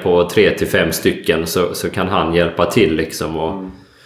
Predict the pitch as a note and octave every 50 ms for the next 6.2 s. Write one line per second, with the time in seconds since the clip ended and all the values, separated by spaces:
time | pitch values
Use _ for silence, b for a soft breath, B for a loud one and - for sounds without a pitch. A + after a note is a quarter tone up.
0 | B B B B B B B B _ F2+ F2 - G2 F2+ F2 F#2 F#2+ F2 E2 F2
1 | F2 F#2 F#2 F#2 F2+ F#2 F2+ F2+ - G#2+ G2+ - - A#2+ B2+ B2 G#2+ G2 G2+ A#2
2 | A2+ G2 - - - F#2 - A2+ G#2 F2+ F2 F#2+ G2 G2+ G2 - - G2+ G2 G2+
3 | G#2+ A#2 C3+ C3 G2+ G2 G2+ A#2 A#2+ - - - A2 A2+ B2 B2 A2 F#2 F2 -
4 | - F#2+ F#2+ G2 F#2 G2+ G2 F#2+ G2 G#2 G#2+ A2 A2+ A2 - - A#2 A#2+ B2+ A2+
5 | F#2+ F#2 G2 G2+ - G2 F#2+ G2+ - G2+ - - _ _ _ G#2 G#2 G2 G2+ G2+
6 | G#2 G#2 - -